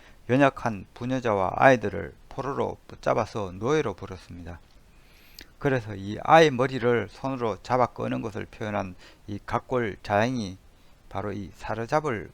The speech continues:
부자입니다. 일부 각골자에서는 여기 거리를 나타내는 행자가 들어가기도 하는데, 이는 아이를 붙잡고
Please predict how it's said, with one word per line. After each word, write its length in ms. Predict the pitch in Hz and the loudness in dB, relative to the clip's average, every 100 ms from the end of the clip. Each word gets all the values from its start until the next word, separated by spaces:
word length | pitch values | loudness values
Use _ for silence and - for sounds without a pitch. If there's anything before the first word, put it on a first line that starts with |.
| - | -16
부자입니다. 640 | - - 127 87 85 87 92 - - - - - - - - - | -14 -6 -4 -4 -8 -14 -16 -20 -20 -20 -20 -20 -20 -20 -16 -8
일부 280 | 135 139 135 | -6 -6 -6
각골자에서는 840 | 131 - 165 160 139 120 110 98 | -4 -4 -4 0 0 0 -6 -10
여기 160 | 101 98 | -10 -10
거리를 500 | - 123 151 143 113 | -6 -4 -2 0 2
나타내는 540 | 98 98 - 101 95 98 | 2 -2 -4 -6 -6 -10
행자가 520 | 123 151 - 104 95 | -12 -8 -6 -4 -6
들어가기도 500 | - 104 101 113 113 | -8 -6 -6 -6 -10
하는데, 520 | 104 104 101 104 98 - - - | -8 -10 -6 -6 -6 -10 -12 -4
이는 220 | 131 127 | 0 2
아이를 460 | - 160 160 120 92 | 8 8 8 4 -2
붙잡고 640 | - - 139 - - 104 | -6 0 0 0 -6 -6